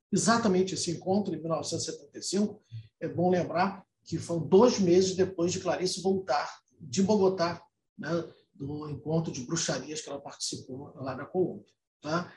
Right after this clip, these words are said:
Então é curioso que o texto faz esse link entre Bogotá e Rio de Janeiro, entre a bruxaria e o encontro acadêmico aqui na puc. É muito curioso isso. E para fechar o livro, né, eu convidei Maria Bethânia para dar um depoimento,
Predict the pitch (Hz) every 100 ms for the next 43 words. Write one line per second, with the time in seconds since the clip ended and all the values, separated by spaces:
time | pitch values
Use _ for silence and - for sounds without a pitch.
0 | - - - 131 196 190 226 214 202 196
1 | 165 - - 147 - 175 170 165 - 165
2 | 165 - 185 226 226 - - - - -
3 | 180 185 180 156 190 185 165 165 151 135
4 | 156 - 196 175 175 190 175 170 139 175
5 | 180 185 160 160 180 175 160 160 160 170
6 | 175 - 147 151 - - - - 123 165
7 | 151 117 123 113 - - - 196 - 220
8 | 180 160 139 120 - - - - 240 262
9 | 285 262 - 208 214 175 185 - - _
10 | _ - 175 196 196 185 190 190 165 175
11 | 165 170 180 190 170 170 175 185 - -
12 | 190 156 160 180 202 196 160 185 202